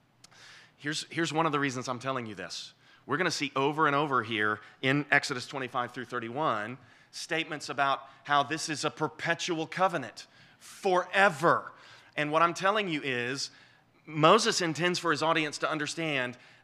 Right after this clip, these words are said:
that means as long as this covenant lasts between the Lord and Israel. That when he,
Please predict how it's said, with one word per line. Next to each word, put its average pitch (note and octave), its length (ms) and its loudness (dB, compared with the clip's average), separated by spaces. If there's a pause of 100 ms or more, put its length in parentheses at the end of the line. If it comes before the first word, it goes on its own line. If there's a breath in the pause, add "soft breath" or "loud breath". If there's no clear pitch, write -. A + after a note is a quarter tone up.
that F3+ 260 4
means D#3+ 380 -2
as C#3 200 -2
long E3 600 4
as D#3+ 320 2
this D3 180 -2
covenant C#3 400 2
lasts B2+ 480 0
between B2+ 440 -6 (280 loud breath)
the B2+ 100 0
Lord C#3 460 2
and C3 220 -8
Israel. B2+ 500 -4 (380 loud breath)
That D3 120 -10
when D3 120 -2
he, C#3+ 60 -4